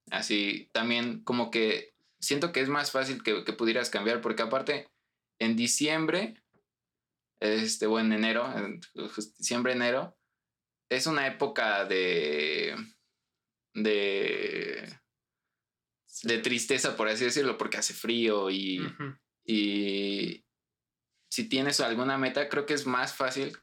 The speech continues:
Speaker 1: que, que no, que la dejes más rápido.
Speaker 2: Ajá.
Speaker 1: Este, porque, pues, no, no vas a estar como que con la energía. De hecho, en, en invierno tenemos que conservar un poco más de la energía. Y, este, que, por ejemplo,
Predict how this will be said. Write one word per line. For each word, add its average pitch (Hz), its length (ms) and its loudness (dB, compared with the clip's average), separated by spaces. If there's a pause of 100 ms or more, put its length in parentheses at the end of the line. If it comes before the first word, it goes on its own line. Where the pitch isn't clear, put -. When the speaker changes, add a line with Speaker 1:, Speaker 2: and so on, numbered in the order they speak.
Speaker 1:
que, 101 420 0
que 107 100 -2
no, 104 340 -4
que 101 380 0
la 107 240 2
dejes 117 260 -2
más 120 240 0
rápido. 117 500 0 (360)
Speaker 2:
Ajá. - 360 -16 (440)
Speaker 1:
Este, - 580 -4
porque, 104 320 -4
pues, 104 220 0
no, 113 480 2
no 110 240 0
vas 127 180 0
a 113 40 -4
estar 110 220 -2
como 110 220 -2
que 98 160 -2
con 98 160 -2
la 95 80 0
energía. 107 560 0
De 107 140 0
hecho, 107 240 -2 (420)
en, 104 220 0
en 101 240 0
invierno 110 520 0 (160)
tenemos 107 300 -2
que 107 180 0
conservar 104 460 0
un 107 80 -2
poco 113 240 0
más 110 200 2
de 110 100 2
la 101 160 2
energía. 98 600 -2 (800)
Y, 104 180 2
este, 95 680 -2 (880)
que, - 80 -2
por 113 100 0
ejemplo, 113 480 0